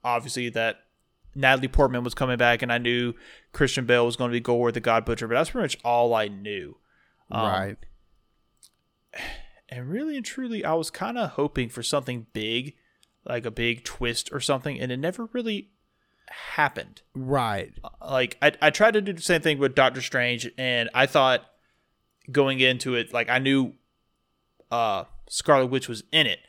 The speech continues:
Speaker 1: but I didn't know she was gonna end up being the bad guy. And so that was, like, the big twist for me, you know,
Speaker 2: Mm-hmm.
Speaker 1: burying my head in the sand. And I was kinda hoping for something of that nature, and I really never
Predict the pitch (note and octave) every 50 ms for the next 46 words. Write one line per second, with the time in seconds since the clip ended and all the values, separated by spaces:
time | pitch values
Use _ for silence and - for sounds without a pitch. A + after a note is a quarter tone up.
0 | _ _ - _ _ _ _ B2 A#2 A#2+ B2+ B2+ C3+ B2+ A2+ B2 B2 A#2+ A#2 A2
1 | - - C3+ B2+ A#2+ A#2 - B2 A#2 A#2 G#2 A2+ A#2 A2+ A2+ A#2 A2 G#2 G#2+ -
2 | - B2 B2+ B2+ A#2 G#2+ - - G#1+ - - - _ _ _ _ _ - B2 -
3 | - A#2 - C3 C3+ C#3 C3+ B2+ - B2 A#2 A2 A2 A#2+ G#2+ - B2 A#2 A2 G#2+
4 | - - C#3+ B2+ A2+ - - - - A#2+ A2 A2+ A#2 A2+ G#2+ G2 - - _ _
5 | F3+ C3+ A2+ G#2+ G2 F#2+ - _ _ _ _ _ - A#2+ A#2 A2 B2 A#2 A2+ A2
6 | G#2+ G#2 G#2 A2+ A#2+ A#2+ A2+ A2 G#2+ A2 - A#2+ A2+ A2 A2 - - - - -
7 | - - _ _ _ - A#2+ A#2 A#2 A2+ - D#3 D3+ C#3 B2+ B2 C#3 C3+ C3+ C3
8 | A2+ B2 B2 - - - E3 D3+ C#3+ D3+ B2 A#2 A2 A2 A#2+ A2 G2+ G#2 A2 A2+
9 | A#2 B2 A#2 - - A#2 A2 A2 B2 C3+ D3+ F#3 A#3+ B3+ F4 E4 D#4+ D#4 D#4 D4+
10 | D#4 D4 A3+